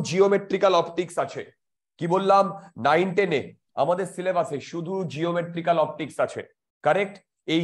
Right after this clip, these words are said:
জিওমেট্রিক্যাল অপটিক্স এর আরেকটা নাম আছে, কি বলতো?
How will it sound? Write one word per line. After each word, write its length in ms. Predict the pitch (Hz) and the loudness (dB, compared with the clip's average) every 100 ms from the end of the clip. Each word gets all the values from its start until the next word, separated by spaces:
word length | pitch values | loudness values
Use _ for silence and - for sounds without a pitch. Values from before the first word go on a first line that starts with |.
| 165 | -2
জিওমেট্রিক্যাল 580 | 175 202 214 - 208 208 190 | -2 -2 -2 -4 0 2 2
অপটিক্স 300 | - 202 - | -2 -12 -8
এর 60 | 214 165 | -4 0
আরেকটা 300 | 175 - 180 165 | 0 2 0 0
নাম 120 | 165 160 | -2 -2
আছে, 180 | 123 117 - _ _ _ 170 | -6 -10 -14 _ _ _ -8
কি 60 | 175 | -2
বলতো? 300 | 190 190 202 | 0 0 0